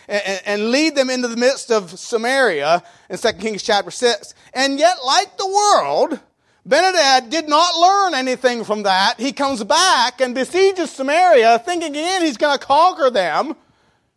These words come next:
And you know what God does? He just sends some noise. He just sends some noise. Some noise of chariots and horses.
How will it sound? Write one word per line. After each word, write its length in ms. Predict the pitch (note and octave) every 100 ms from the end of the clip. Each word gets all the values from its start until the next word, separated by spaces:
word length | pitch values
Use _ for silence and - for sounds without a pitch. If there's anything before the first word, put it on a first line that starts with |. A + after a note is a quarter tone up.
| _ _ -
And 120 | F#3+
you 40 |
know 120 | A#3+ D4
what 180 | B3
God 160 | F#3+ G3
does? 440 | F3 F#3+ G#3 G#3 - _ _
He 160 | _ A3
just 280 | F#3+ - -
sends 260 | G3+ G#3
some 260 | - D#3+ C#3+
noise. 520 | E3 G#2 - _ - _ _ _ _ _ _ _ _ _ _ _ _ _ _ _ _ _ _ _ _ _ _ _ _ _ _ _ _ _
He 160 | D4+
just 200 | D4 -
sends 220 | B3+ A#3
some 200 | - G#3+
noise. 540 | A3+ C4 - _ _ _ _ _ _
Some 360 | - A#3 A3
noise 400 | G#3+ B3+ D#4 E4
of 180 | B3+ G3
chariots 560 | - B3 C4 C4+ C4 -
and 120 | G#3
horses. 760 | A3+ F#3+ - - C#2+ - -